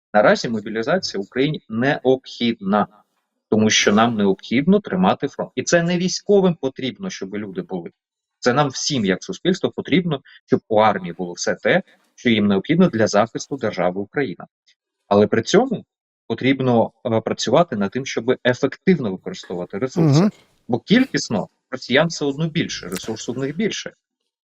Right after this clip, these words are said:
Speaker 2: Отут про ресурси якраз. Ми тут добираємося до ще одного резонансного, ем, кейсу. Ем, і він теж має декілька серій.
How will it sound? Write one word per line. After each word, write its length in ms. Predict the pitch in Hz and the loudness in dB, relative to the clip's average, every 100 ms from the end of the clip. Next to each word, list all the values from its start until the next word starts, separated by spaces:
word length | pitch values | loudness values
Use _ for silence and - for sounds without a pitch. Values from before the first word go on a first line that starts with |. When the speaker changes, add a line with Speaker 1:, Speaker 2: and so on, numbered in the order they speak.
| - | -2
Speaker 2:
Отут 320 | 156 151 226 | 0 2 2
про 200 | - 170 | 4 4
ресурси 520 | 160 160 - 160 - 95 | 6 4 4 4 2 -2
якраз. 320 | 101 117 117 | -2 2 6
Ми 140 | 180 | 6
тут 180 | 185 147 | 4 4
добираємося 680 | 127 131 151 170 143 123 131 | 4 4 4 6 4 4 4
до 180 | 127 | 4
ще 240 | 127 - 175 | 2 4 6
одного 520 | 156 120 131 139 123 | 6 6 6 6 6
резонансного, 1160 | 131 113 143 135 117 - 120 110 117 123 120 127 | 6 6 6 6 4 6 6 8 6 6 4 4
ем, 920 | 120 117 113 117 117 113 120 120 120 - | 4 6 6 6 6 6 6 8 6 4
кейсу. 460 | 160 202 208 - - - - - - - - - - | 4 4 4 0 -4 -12 -20 -20 -18 -18 -18 -18 -2
Ем, 720 | - 135 127 127 120 113 123 143 | 4 6 6 6 6 6 4 4
і 220 | 147 135 | 4 4
він 920 | 120 110 117 170 185 175 160 151 143 - - - | 4 2 4 6 8 6 6 6 4 2 -8 0
теж 200 | 180 151 | 2 4
має 240 | 139 127 | 4 4
декілька 380 | 110 131 110 - | 4 4 2 0
серій. 380 | 117 180 233 127 | 2 4 4 2